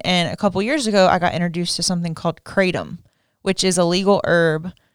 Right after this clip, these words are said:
that they sell here in Georgia all over gas stations. And I hadn't, I didn't know initially what I was doing, but I was addicted pretty quickly. It acts as an opiate.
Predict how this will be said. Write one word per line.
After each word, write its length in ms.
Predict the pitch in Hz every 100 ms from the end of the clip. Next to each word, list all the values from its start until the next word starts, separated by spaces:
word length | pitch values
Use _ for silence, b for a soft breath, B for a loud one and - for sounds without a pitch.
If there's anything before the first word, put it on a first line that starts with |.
| _ -
that 160 | 165
they 120 | 170
sell 500 | 175 - 175 160 151 - -
here 220 | 190 226
in 140 | 180
Georgia 420 | 175 220 180 143 -
all 300 | 165 175 185
over 200 | 180 151
gas 300 | 156 156 156
stations. 640 | - 160 160 165 160 160 147
And 160 | 143 b b b
I 120 | - 208
hadn't, 300 | 185 180 - -
I 180 | 180 202
didn't 380 | 202 170 170
know 240 | 170 160 175
initially 440 | 165 156 - 180
what 160 | 165 156
I 120 | 156
was 160 | 151 151
doing, 340 | 160 160 175
but 100 | 156
I 120 | 151
was 120 | 156
addicted 520 | 160 151 156 160 156 - _ _ _ _ _ _
pretty 300 | - 214 185
quickly. 520 | - 170 - 175 185 -
It 80 | 180
acts 300 | 151 170 170
as 80 | 156
an 100 | -
opiate. 440 | 208 - 131 135